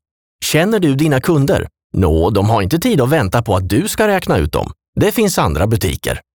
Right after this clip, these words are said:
Men låt Intermail hjälpa dig. Vi har en enkel lösning som ger dig en tydlig bild av dina besökares behov.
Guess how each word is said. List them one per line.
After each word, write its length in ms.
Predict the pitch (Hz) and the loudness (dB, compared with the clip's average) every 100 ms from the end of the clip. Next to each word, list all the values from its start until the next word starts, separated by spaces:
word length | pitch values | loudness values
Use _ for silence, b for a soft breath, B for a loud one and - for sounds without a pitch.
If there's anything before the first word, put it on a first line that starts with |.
| _ _ - | _ _ -2
Men 280 | 127 165 170 | 2 2 0
låt 380 | 156 170 196 - | 0 0 0 -4
Intermail 880 | - 165 160 160 147 160 139 65 78 | -2 0 0 0 2 2 2 0 0
hjälpa 320 | 104 78 107 | 0 0 -2
dig. 220 | 82 50 - _ _ _ - | -2 -4 -10 _ _ _ 0
Vi 100 | 214 | 2
har 200 | 156 160 | 2 2
en 120 | 180 | 0
enkel 380 | 165 175 175 160 | 0 -2 0 0
lösning 540 | 147 71 - 78 82 - | 0 -2 -4 -2 -2 -2
som 220 | 143 135 | 0 2
ger 160 | 123 | 2
dig 180 | 120 131 | 2 2
en 160 | 147 147 | 0 0
tydlig 480 | 185 165 104 156 117 | 0 0 2 0 0
bild 320 | 104 78 67 - | 0 0 -4 -4
av 160 | 110 | 0
dina 220 | 123 90 | 0 0
besökares 640 | 76 98 82 - 71 73 - | 0 0 0 -2 -2 -2 0
behov. 360 | 95 101 64 | 0 0 -2